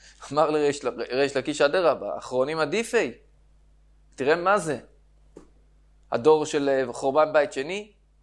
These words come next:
"אף על גב דאיכא שיעבוד מלכויות כעס כבתורה", אפילו שהיו משועבדים למלכות אחרת, אז למדו תורה. אמר לי רבי יוחנן, "מה אני אגיד לך? ההוכחה הכי טובה לדעת מי,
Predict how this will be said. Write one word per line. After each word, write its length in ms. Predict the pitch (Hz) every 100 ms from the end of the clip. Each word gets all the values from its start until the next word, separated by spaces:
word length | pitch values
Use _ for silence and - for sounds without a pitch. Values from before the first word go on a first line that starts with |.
| _ _ _ _ _ _
"אף 240 | - 233 240
על 120 | 226
גב 160 | 214 185
דאיכא 320 | 190 214 220
שיעבוד 440 | 202 196 180 196 214
מלכויות 600 | 208 175 190 220 277 -
כעס 340 | 202 170 -
כבתורה", 480 | 170 143 143 143 127
אפילו 180 | - 190
שהיו 220 | 190 185
משועבדים 540 | 165 175 156 160 180
למלכות 420 | 175 156 139 175
אחרת, 420 | 160 147 139 151 147
אז 60 |
למדו 280 | 143 147 175
תורה. 340 | 175 160 175 170 - _ _ _ _ _ - - - - _ -
אמר 260 | 127 160 165
לי 100 | 170
רבי 160 | 160
יוחנן, 360 | 170 170 165 147
"מה 80 | 135
אני 140 | 147
אגיד 180 | 139 135
לך? 240 | 131 131 127 - _ _ _ -
ההוכחה 440 | 131 147 - 190
הכי 180 | - 196
טובה 280 | 180 180 170
לדעת 480 | 156 175 156 -
מי, 200 | 151 175